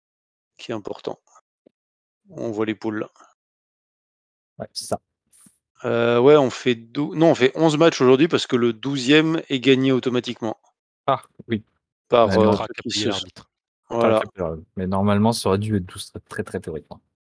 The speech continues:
Speaker 1: En théorie, ça aurait dû être douze matchs, mais en fait, il y en aura dix.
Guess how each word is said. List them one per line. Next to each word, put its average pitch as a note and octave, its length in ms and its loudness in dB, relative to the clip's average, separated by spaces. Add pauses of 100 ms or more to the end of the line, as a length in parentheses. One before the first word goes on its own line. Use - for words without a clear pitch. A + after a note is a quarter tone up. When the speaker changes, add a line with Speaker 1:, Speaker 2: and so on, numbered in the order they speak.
(480)
Speaker 1:
En C3+ 120 -2
théorie, D#3 300 6
ça - 120 2
aurait B2+ 120 6
dû B2 80 2
être B2 100 4
douze C3 200 -6
matchs, D#3 300 0
mais B2 60 -6
en A2+ 80 -4
fait, D3 120 -4
il B2+ 60 -4
y B2 40 -2
en A#2 60 -2
aura A2+ 160 2
dix. - 420 -10